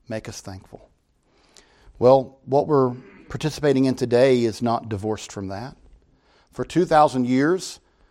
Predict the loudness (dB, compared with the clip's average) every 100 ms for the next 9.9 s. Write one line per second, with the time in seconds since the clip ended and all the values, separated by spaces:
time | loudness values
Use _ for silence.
0 | _ -10 -6 -4 -4 -4 -4 2 4 4
1 | 0 -2 0 -2 -4 -4 -2 -2 -6 -8
2 | -8 -10 -8 -6 -6 -6 -6 -4 -4 -4
3 | -6 -8 -10 -12 -12 -12 -12 -10 -2 0
4 | 0 -2 -20 -20 -10 -2 0 0 0 0
5 | 0 -2 -2 -4 -6 -6 -8 -8 -12 -18
6 | _ _ _ _ _ -8 -6 -2 -2 0
7 | 2 0 0 -2 -2 -2 -2 -2 -4 -4
8 | -10 -10 -6 -8 -8 -14 -14 -14 -14 -14
9 | -12 -12 -12 -14 -20 -20 -20 -20